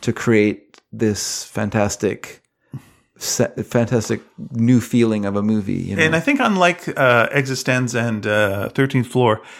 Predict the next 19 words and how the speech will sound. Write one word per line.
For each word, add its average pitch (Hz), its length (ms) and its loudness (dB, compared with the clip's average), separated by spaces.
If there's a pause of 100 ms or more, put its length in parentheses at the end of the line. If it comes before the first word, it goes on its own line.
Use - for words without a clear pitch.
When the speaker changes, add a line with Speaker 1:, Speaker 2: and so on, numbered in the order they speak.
(100)
Speaker 2:
it 131 140 0
also 147 260 2
gave 127 300 0
your 117 180 0
head 135 240 2
a 127 60 0
little, 113 340 -2
uh, 101 840 -2
chance 117 400 -2
to, 107 160 -2
like, 98 260 -6
think - 560 -6
about 113 240 -4
stuff - 260 -2
yourself 107 500 -6
and 127 140 4
Speaker 1:
Mm-hmm. 127 160 2
Speaker 2:
take 123 240 -2
it 107 140 -8